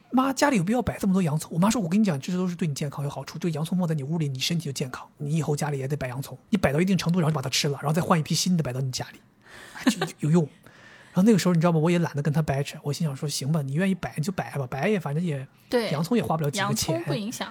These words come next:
Speaker 1: 对，洋葱也不会弄，弄，弄死人，对吧？你要吃你也就吃吧，对，你最多就是洋葱吃多了呗。不过后来也，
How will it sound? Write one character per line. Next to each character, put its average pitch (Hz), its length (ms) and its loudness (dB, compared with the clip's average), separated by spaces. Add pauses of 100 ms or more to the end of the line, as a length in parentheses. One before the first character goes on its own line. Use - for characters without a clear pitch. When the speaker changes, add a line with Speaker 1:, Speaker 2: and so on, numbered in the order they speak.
Speaker 1:
对， 143 200 0
洋 143 120 2
葱 196 160 0
也 170 60 2
不 151 100 0
会 170 100 4
弄， 160 260 0
弄， 170 240 0
弄 175 120 4
死 131 200 -4
人， 123 280 -2 (320)
对 143 120 -4
吧？ 127 100 -6
你 139 100 0
要 170 120 2
吃 190 240 2
你 185 60 2
也 170 60 0
就 135 80 -4
吃 - 280 0
吧， 156 260 -8
对， 139 160 -4
你 139 180 -4
最 190 140 0
多 185 140 4
就 185 120 4
是 147 120 2 (320)
洋 147 120 -4
葱 175 160 -2
吃 - 140 -2
多 165 240 2
了 156 80 0
呗。 127 160 -12 (180)
不 233 80 0
过 294 100 6
后 294 140 2
来 254 120 6
也， 254 140 2